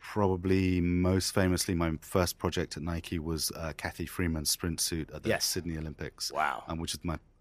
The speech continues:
Speaker 1: uh, two years into working for Nike, which was a great moment.
Speaker 2: That's
Speaker 1: Yeah.
Speaker 2: fantastic.
Speaker 1: Yeah, it was incredible.
Speaker 2: What a cool, it's so neat to hear, like, people having journeys that are, might,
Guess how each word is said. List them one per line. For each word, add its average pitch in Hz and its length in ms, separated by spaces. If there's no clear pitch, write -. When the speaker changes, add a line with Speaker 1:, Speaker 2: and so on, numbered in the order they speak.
Speaker 1:
uh, 80 200
two - 140
years 92 200
into 80 260
working 76 280
for 80 80
Nike, 76 300
which - 160
was 76 100
a - 20
great 78 240
moment. 73 300
Speaker 2:
That's 87 180
Speaker 1:
Yeah. - 60
Speaker 2:
fantastic. 76 720
Speaker 1:
Yeah, 85 140
it - 20
was 76 100
incredible. 76 460
Speaker 2:
What 127 120
a 131 40
cool, 139 200
it's 123 180
so 127 100
neat 120 220
to 117 100
hear, 104 240
like, 90 240
people 92 240
having 90 320
journeys 90 360
that 87 120
are, 85 60
might, 80 220